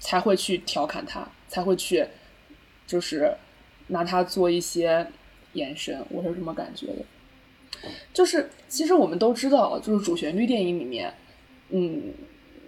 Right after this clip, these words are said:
民族主义这个概念一定是一个非常重要的内核，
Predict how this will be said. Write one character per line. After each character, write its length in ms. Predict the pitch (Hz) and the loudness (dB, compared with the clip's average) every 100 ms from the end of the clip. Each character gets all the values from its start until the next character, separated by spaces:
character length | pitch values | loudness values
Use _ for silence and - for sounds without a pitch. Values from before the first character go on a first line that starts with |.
| - | 0
民 200 | 202 254 | 4 6
族 160 | 311 | 4
主 180 | 302 - | 2 -2
义 220 | - 302 - | -4 -4 2
这 80 | |
个 140 | 240 226 | 2 6
概 160 | 240 | 6
念 180 | 202 180 | 6 4
一 80 | 175 | 4
定 220 | 262 294 | 6 6
是 180 | - 254 | 4 0
一 160 | 202 202 | 0 0
个 360 | 233 190 165 - - | 6 6 4 -4 -14
非 140 | - 285 | 4 4
常 160 | 269 | 6
重 180 | 285 349 | 6 8
要 140 | 208 | 8
的 80 | 165 151 | 4 0
内 140 | - | -2
核， 360 | 170 - - | -4 -8 -10